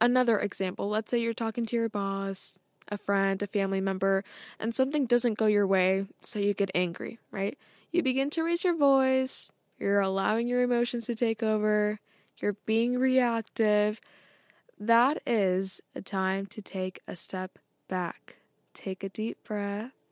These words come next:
that self-regulation, and when you're ready to return to the conversation, you may, but this time you're going to be calm. You're going to have a clear mind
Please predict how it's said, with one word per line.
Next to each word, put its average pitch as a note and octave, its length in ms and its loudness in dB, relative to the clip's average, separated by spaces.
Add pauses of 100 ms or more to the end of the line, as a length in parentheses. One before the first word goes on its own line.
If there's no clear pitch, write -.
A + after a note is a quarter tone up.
(720)
that - 240 -8
self-regulation, B3 1200 -6 (640)
and A#3+ 200 0
when A#3+ 160 0
you're C#4+ 260 -2
ready C4 300 -2
to - 160 -10
return G#3+ 400 -6
to A3 100 -8
the G#3+ 100 -8
conversation, G3+ 1080 -4 (380)
you G3+ 160 -4
may, G#3 640 -2 (800)
but - 200 -4
this A#3 260 2
time G3+ 280 -2
you're F#3+ 120 -2
going F#3 340 -4
to - 160 -6
be F3+ 220 -8
calm. F3 400 -8 (920)
You're G#3 120 -2
going G3 280 -2
to - 140 -10
have G3 180 -6
a F#3+ 60 -8
clear A3+ 600 -2 (560)
mind G3 540 0